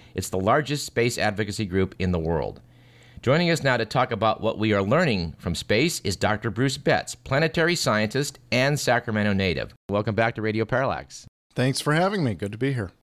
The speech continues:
Speaker 1: I want to start by noting that we were planning to interview you by phone, but fortuitously you came up from Pasadena to visit the family and thereby improving our audio quality, for which we thank you.
Speaker 2: That, that's actually why I planned the trip. The,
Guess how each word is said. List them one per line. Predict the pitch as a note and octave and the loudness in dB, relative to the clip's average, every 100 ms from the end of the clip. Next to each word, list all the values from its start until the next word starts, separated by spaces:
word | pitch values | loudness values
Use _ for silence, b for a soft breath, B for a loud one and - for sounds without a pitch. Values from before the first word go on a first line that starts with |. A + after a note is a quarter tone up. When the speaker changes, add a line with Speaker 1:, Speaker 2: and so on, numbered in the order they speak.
| _ - | _ -2
Speaker 1:
I | A#2 | 2
want | C3+ | 2
to | C3 | 2
start | D3 A2+ | 2 2
by | B2 | 2
noting | C3 C3 | 4 2
that | A#2+ | 2
we | A#2 | 0
were | G#2 | 0
planning | - C3+ F3+ C3+ | 0 2 2 2
to | |
interview | A2 A#2+ G#2+ A2 | 0 0 2 2
you | A2 G#2 | 4 2
by | G2 F#2+ | 2 0
phone, | - B2+ C#3 E3+ | 0 2 2 2
but | G#2+ - | -2 0
fortuitously | A#2+ A2+ C3+ A#2+ B2 A#2 | 0 2 2 2 2 2
you | A2 | 0
came | G#2 A2 | 2 2
up | A#2 - | 2 0
from | G#2 | -2
Pasadena | B2 A2 A2 A#2 G#2+ | 0 0 -2 -2 0
to | G2 | 0
visit | G#2+ G#2+ | 0 0
the | F#2+ | -4
family | - B2+ C#3+ C#3+ D3 | 0 2 2 2 2
and | G#2+ G#2 | 2 2
thereby | A2+ A#2+ A2+ A2+ | 2 2 2 2
improving | G#2 C3 A2+ A2+ | 0 -2 0 0
our | F#2+ G2 G2 F#2 - | 2 2 0 -4 -4
audio | G2 G2 F#2 | -2 0 0
quality, | F2+ G2 E2+ D2+ C2+ | 0 0 0 0 -4
for | D#2+ | -6
which | D#2 D2+ | -6 -6
we | |
thank | - C#2+ C#2+ | -4 -4 -4
you. | G1+ - _ _ _ _ - | -6 -10 _ _ _ _ -2
Speaker 2:
That, | D3 A#2+ - | 0 0 2
that's | C#3 B2+ | 2 4
actually | C3+ B2+ - B2 | 2 2 2 4
why | A#2+ A#2+ | 4 4
I | A2+ | 2
planned | - A#2 A2+ G#2 | 0 -2 0 0
the | G2+ | -2
trip. | - A#2 G#2 - | -2 0 0 -4
The, | G#2 F#2+ | -6 -6